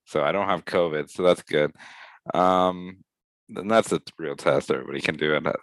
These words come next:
their house. Uh, but we have an exciting week of stuff, Noah, of, of chicken and basketball. Uh, we are two weeks, two weeks out from the Nuggets being eliminated, uh, in the playoffs. I don't know if that's correct at all,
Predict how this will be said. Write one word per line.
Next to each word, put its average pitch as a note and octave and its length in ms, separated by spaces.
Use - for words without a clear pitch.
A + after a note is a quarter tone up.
their D2+ 140
house. D2+ 340
Uh, F#2+ 320
but G2+ 120
we G#2+ 100
have B2+ 80
an C3+ 60
exciting B2 500
week B2+ 260
of F2+ 120
stuff, A2 440
Noah, D2 300
of, D2+ 280
of D2 300
chicken B2+ 480
and A#2 320
basketball. F#2 960
Uh, E2 400
we G2 160
are F2+ 240
two C#3+ 200
weeks, - 500
two C3 220
weeks - 560
out C#3+ 280
from D3 280
the D3+ 140
Nuggets D3+ 380
being C3 220
eliminated, B2 580
uh, F2 340
in F#2 120
the G2 100
playoffs. G#2+ 580
I D#2+ 60
don't G2+ 140
know F2+ 100
if E2+ 80
that's G#2 200
correct D#2+ 340
at D#2 80
all, E2 260